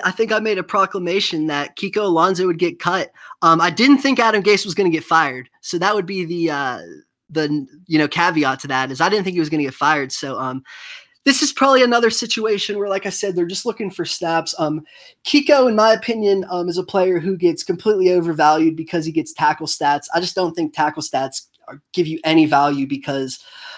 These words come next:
um, he's tackling guys, like, ten <laughs> yards down the field, or he's tackling guys because, uh,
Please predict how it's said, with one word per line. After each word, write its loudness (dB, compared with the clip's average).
um, 6
he's 2
tackling 4
guys, 6
like, 2
ten 0
<laughs> 2
yards 2
down 0
the 2
field, 0
or 4
he's 0
tackling 2
guys 0
because, -6
uh, -4